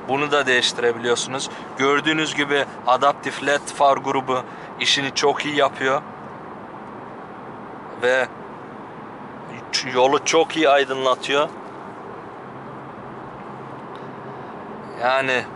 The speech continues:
kafamı şimdi başlığa koydum. O kadar rahat ki onu vurgulamak. Leylak rengi var. Biraz hanım efendiler için böyle bir renk. Bronz var.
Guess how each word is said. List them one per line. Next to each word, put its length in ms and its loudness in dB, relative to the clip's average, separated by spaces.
kafamı 440 4
şimdi 360 2
başlığa 480 6
koydum. 380 4
O 140 6
kadar 380 6
rahat 340 6
ki 220 2
onu 400 4
vurgulamak. 760 2
Leylak 460 4
rengi 340 0
var. 200 4
Biraz 280 4
hanım 380 2
efendiler 580 0
için 340 -6
böyle 320 2
bir 100 2
renk. 240 2
Bronz 420 4
var. 220 6